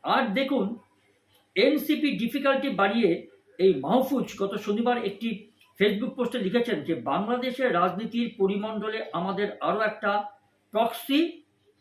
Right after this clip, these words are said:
মওদুদিপন্থী দলের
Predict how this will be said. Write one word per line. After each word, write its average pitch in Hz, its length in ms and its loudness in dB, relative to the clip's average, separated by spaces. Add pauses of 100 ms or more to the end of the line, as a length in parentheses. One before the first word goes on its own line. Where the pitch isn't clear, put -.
(520)
মওদুদিপন্থী 208 1400 0 (2000)
দলের 185 460 4